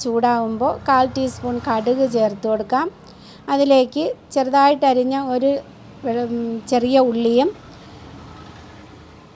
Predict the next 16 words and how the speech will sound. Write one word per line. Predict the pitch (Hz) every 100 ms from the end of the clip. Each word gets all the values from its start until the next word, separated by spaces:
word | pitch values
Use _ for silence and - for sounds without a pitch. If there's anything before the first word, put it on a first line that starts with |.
| - 285
നാലായിട്ട് | 277 285 294 294 302 277
മുറിച്ച | 254 247 285 302 277
ഒരു | 262
വറ്റൽമുളകും | 247 233 254 254 240 233 240 233
ചേർത്ത് | 233 220 240
കൊടുത്ത് | 233 214 285 320 262
വറ്റൽമുളക് | 247 269 269 269 269 269
ഒന്ന് | 254 262 285 247
കളറൊക്കെ | 233 240 247 262 247
മാറി | 226 226 247
വരുന്ന | 226 226 247 -
സമയത്ത് | 240 226 220 202 302 -
ഒരു | 302 285
രണ്ട് | 269 262 262
തണ്ട് | 254 247 240
കറിവേപ്പില | 233 233 240 240 240